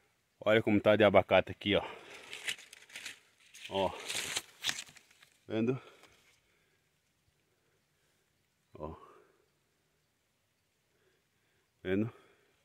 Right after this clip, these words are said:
Cheio de abacate. E... Tô aqui em cima. Olha a altura que eu tô.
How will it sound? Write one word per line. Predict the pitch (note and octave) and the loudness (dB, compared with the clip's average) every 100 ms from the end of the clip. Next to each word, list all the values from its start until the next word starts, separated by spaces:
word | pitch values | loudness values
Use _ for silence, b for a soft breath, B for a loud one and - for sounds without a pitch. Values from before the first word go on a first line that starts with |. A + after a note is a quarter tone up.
| _ _ _ _ _ - _ _ _ _ _ _ | _ _ _ _ _ -20 _ _ _ _ _ _
Cheio | - G2 G2+ | -8 -2 -2
de | F#2+ | 0
abacate. | F2+ F2 - G2 G2 - - b b b b b b b b b b b b - | 0 0 2 0 0 -6 -18 b b b b b b b b b b b b -6
E... | G#2 A2 A#2+ C3 C3 B B B B B B B B B B B B B B _ _ _ _ _ _ _ _ _ _ _ _ _ _ _ _ _ _ _ _ _ _ | 2 8 10 8 6 B B B B B B B B B B B B B B _ _ _ _ _ _ _ _ _ _ _ _ _ _ _ _ _ _ _ _ _ _
Tô | F#2+ | -2
aqui | F2+ - G2 | -2 -2 -4
em | F2 | -2
cima. | - G#2+ A2+ A#2+ b b b b b b b b b b b b b _ _ _ G#2 | 4 8 10 8 b b b b b b b b b b b b b _ _ _ 6
Olha | A#2 | 10
a | |
altura | A#2+ - A#2+ A2+ | 10 12 10 12
que | A2+ | 10
eu | |
tô. | - G#2 | 10 10